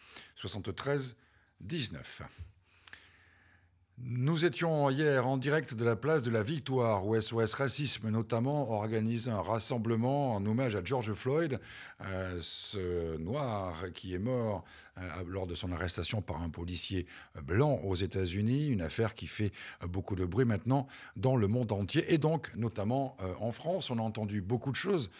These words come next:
euh, dites autour de la, de la police, euh, en France. Certaines voix, euh, s'élèvent pour dire que la police française est raciste. Eh bien justement, nous sommes avec Philippe Roland. Bonsoir.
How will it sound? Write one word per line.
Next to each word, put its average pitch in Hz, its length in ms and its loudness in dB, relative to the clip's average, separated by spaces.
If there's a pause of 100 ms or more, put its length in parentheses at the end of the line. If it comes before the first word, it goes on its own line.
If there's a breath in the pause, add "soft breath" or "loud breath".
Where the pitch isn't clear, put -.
(280 loud breath)
euh, 90 100 -6
dites 107 220 -8
autour 98 260 -8
de 90 60 -8
la, 82 180 -2
de 78 120 -10
la 78 120 -6
police, 156 500 -2 (260 loud breath)
euh, 95 160 0
en 98 140 -2
France. - 680 -6
Certaines 87 360 -8
voix, 110 260 -2
euh, 87 160 -2
s'élèvent 110 320 -4
pour 87 180 -8
dire 95 200 -8
que - 100 -10
la 82 80 -8
police 90 300 -8
française 87 460 -8 (320 loud breath)
est 139 80 2
raciste. 110 440 -4
Eh 69 40 -14
bien 110 140 -2
justement, 101 420 -8 (340 loud breath)
nous 95 100 -8
sommes 110 200 -2
avec 104 360 -2
Philippe 123 400 -6
Roland. 107 340 0
Bonsoir. 143 480 -4